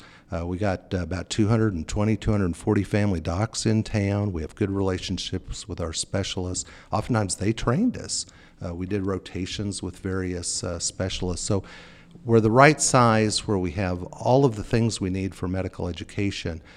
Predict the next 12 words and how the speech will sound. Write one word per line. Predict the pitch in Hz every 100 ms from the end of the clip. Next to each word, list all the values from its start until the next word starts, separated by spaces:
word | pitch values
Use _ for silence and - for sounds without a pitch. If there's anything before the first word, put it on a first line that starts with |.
| - -
but |
it's | 120 123
a |
very | 110 170 127
personal | - 120 110 104 87 78
atmosphere. | 98 87 - 87 - - 85 -
And | 101
so | - 120
we, | 113 110 117
we | 113
just | 123 147 -
kinda, | 127 123 92